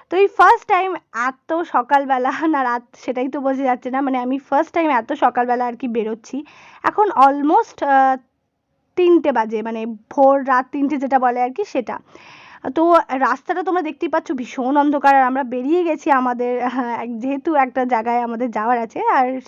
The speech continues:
সেটা তোমরা তো যেতে যেতে দেখতেই পাবে আমরা কোথায় কোথায় যাচ্ছি।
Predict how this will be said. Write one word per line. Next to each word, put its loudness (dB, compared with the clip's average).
সেটা -4
তোমরা 2
তো 0
যেতে 2
যেতে -2
দেখতেই 0
পাবে 0
আমরা -6
কোথায় -6
কোথায় -6
যাচ্ছি। -10